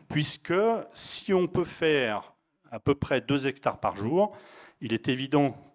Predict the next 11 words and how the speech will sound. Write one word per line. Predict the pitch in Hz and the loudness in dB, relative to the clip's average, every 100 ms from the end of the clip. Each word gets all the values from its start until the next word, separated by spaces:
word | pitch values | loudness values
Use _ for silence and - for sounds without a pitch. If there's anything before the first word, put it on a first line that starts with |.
| - | -12
qu'une | - 107 | -6 -4
entreprise | 113 117 - 120 107 | -2 -4 -2 -2 -2
spécialisée | - - 110 | -6 -2 0
dans | 104 | 0
le | - | 0
paysage | 113 107 110 110 92 - - - - - - _ - _ | -2 0 2 2 0 -12 -20 -20 -20 -20 -20 _ -20 _
va | 117 | 2
être | 123 123 | 2 2
intéressée | 120 127 120 113 131 | -2 2 2 0 -2
pour | 120 95 95 | -4 -4 -4
avoir, | 95 107 110 98 | -2 2 2 2